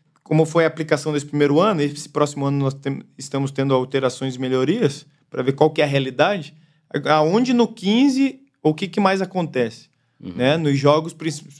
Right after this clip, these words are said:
Speaker 1: principais, nos jogos mais fracos, consequentemente é diferente do dezessete.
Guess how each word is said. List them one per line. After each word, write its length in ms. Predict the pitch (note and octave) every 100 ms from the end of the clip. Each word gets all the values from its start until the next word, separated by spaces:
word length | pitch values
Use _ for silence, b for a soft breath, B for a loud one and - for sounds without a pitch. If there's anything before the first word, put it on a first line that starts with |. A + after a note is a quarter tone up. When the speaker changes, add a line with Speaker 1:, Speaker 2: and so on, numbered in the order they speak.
| _
Speaker 1:
principais, 560 | D3+ D3 - E3 E3+
nos 100 | C3
jogos 220 | C3+ C#3 C3+
mais 180 | C3+
fracos, 380 | - D#3 D#3 D#3
consequentemente 680 | - D#3+ D#3+ F3 E3+ E3 E3+
é 40 |
diferente 340 | F3 - F#3 F#3
do 80 | F3+
dezessete. 600 | F#3 G#3 G#3 E3 E3